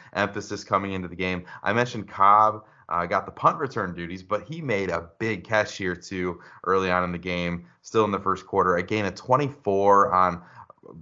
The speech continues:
I would say, a rope from Rodgers. He just really dialed it up, got it right out there to Cobb. A couple later, plays later, Cobb jumped, um, on an Aaron Jones fumble, uh, to save the day there as well. So Cobb making a big impact in his return from injury for sure.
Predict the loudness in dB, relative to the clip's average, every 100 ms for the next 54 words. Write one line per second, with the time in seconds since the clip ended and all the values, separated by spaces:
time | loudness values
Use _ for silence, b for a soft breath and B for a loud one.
0 | 0 4 4 2 -4 -4 -2 -4 -2 0
1 | 0 0 -8 -8 2 4 4 0 -8 -10
2 | -8 -6 -2 2 2 2 0 -2 0 -2
3 | 0 -2 -2 -4 -4 -6 -6 b b _
4 | -4 4 6 6 4 2 2 -2 -2 -6
5 | -16 _ _ _ _ -4 -2 0 0 0
6 | 0 4 4 2 -2 -4 -4 -12 B B
7 | 0 2 4 4 0 -2 2 2 2 -2
8 | 0 0 0 -4 -2 -2 -2 -8 -2 -2
9 | 0 -2 -4 B B -2 -2 -2 -2 0
10 | 0 -2 -2 0 2 0 0 -2 -4 -4
11 | -6 2 6 6 2 -6 -8 -4 -4 -4
12 | -6 -4 -2 -2 -6 b b b -8 -6
13 | -6 -8 -4 -4 -4 -6 -10 -8 -10 -8
14 | -6 -6 -8 -12 -10 -2 2 2 0